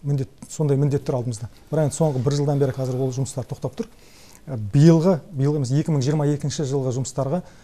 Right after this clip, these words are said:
ә, облыстық бюджеттен, ә, облыстық мәслихат тарапынан осы мәселеге, ә, көңіл бөледі деген осындай үм-, үмітіміз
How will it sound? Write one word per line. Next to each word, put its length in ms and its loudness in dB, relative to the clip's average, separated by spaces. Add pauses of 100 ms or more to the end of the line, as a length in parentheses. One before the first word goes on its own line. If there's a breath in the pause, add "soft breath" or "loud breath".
(180 loud breath)
ә, 260 -8
облыстық 400 -4
бюджеттен, 460 -4 (100)
ә, 160 -6
облыстық 400 -2
мәслихат 400 -6
тарапынан 400 -4
осы 260 -4
мәселеге, 400 -4 (400 loud breath)
ә, 140 -8
көңіл 240 0
бөледі 240 -2
деген 300 -4
осындай 260 -6
үм-, 240 -6
үмітіміз 340 -2